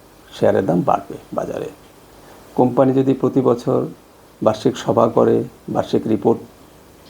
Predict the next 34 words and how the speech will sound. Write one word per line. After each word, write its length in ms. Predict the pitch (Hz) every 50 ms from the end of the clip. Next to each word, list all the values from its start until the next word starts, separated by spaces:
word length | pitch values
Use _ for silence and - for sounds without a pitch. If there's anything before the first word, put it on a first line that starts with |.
| - -
পেশ 220 | - 110 104 - -
করে, 280 | - 110 110 113 117 117 - - - - - - - - -
তাহলেও 360 | - 107 107 120 143 160 156 -
কিন্তু 400 | - 107 - - - 113 - - - - - - - - -
শেয়ারের 260 | - 92 87 85 85
দাম 160 | 85 82 85 92
বাড়বে। 300 | - - - - - - - - - - - - - - - - - - -
কোম্পানি 460 | - 120 120 120 123 131 123 127 120
যদি 180 | 127 117 117
নতুন 320 | 110 117 117 - 135 123 117
কোনো 220 | 120 127 117 117
প্রকল্প 440 | 117 - 110 113 - 123 117 - -
হাতে 320 | 101 95 104 - - 110
নেয়, 180 | 110 110 110 107
যেটির 260 | 98 110 - - 104
সম্ভাবনা 520 | - - - 107 107 110 107 107 110 110 107
আছে, 380 | 104 - - - 117 110 110 117 - - - - - - - - - - - - - - - - - -
হ্যাঁ, 180 | 151 175 151
সাফল্যের 480 | 139 - - 208 - - 123 113 110 110
সম্ভাবনা 520 | - - 113 101 104 104 101 107 110 107
আছে, 300 | 104 104 107 - - 113
তাহলেও 320 | - - 131 135 135 139 120
কিন্তু 240 | 120 110 - 101
শেয়ারের 380 | - - 107 92 - - - 85
দাম 140 | 92 - 90
বাড়বে। 340 | - 104 - - - - - - - - - - - - - - - - - - - -
নানা 300 | 107 107 107 117 131 -
কারণে 460 | - - 117 117 123 131 170 220 240 - -
তখন 240 | - - - 196
শেয়ারের 360 | 175 - - - - - 95 95
দামগুলো 320 | 101 101 120 127 175 202
বেড়ে 220 | 175 - 165 -
যেতে 220 | - - - - - -
পারে। 140 | - -